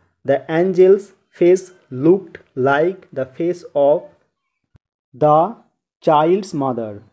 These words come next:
পরীটির চেহারা শিশুটির চেহারার মায়ের মতো দেখতে ছিল। এটি হবে ফলস, কারণ পরীটির চেহারা দেখতে ছিল তার দাদির মতো। তারপর চারের প্রশ্ন, the boy woke up at the call of his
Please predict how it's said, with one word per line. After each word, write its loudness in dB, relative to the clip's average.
পরীটির 2
চেহারা -2
শিশুটির -10
চেহারার -4
মায়ের -6
মতো -8
দেখতে -8
ছিল। -12
এটি -12
হবে -8
ফলস, -8
কারণ -2
পরীটির -2
চেহারা -6
দেখতে -6
ছিল -6
তার -6
দাদির -6
মতো। -12
তারপর -6
চারের 0
প্রশ্ন, -6
the 2
boy 2
woke -8
up 0
at -2
the -4
call 0
of 0
his -8